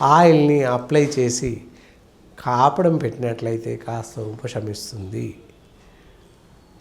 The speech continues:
అలాగే అశ్రద్ధ ఏమాత్రం చేయకుండా నొప్పులు వచ్చినప్పుడు తప్పకుండా వైద్యులను సంప్రదించాల్సిన అవసరం ఉంటుంది. ఒకవేళ అలక్ష్యం చేసినట్లయితే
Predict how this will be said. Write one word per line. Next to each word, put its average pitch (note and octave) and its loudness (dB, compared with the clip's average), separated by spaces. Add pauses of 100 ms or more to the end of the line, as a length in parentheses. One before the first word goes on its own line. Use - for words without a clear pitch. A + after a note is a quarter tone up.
(1300)
అలాగే A2 -2 (680)
అశ్రద్ధ A#3+ -2 (200)
ఏమాత్రం C#3 0 (100)
చేయకుండా B2 0 (640)
నొప్పులు C3 -2
వచ్చినప్పుడు B2+ -4 (220)
తప్పకుండా C#3 -4 (120)
వైద్యులను A#2+ -6
సంప్రదించాల్సిన C#3 0
అవసరం A2 -8 (120)
ఉంటుంది. G#2+ -10 (800)
ఒకవేళ A3+ 6 (160)
అలక్ష్యం F3+ 4 (100)
చేసినట్లయితే C#3+ 2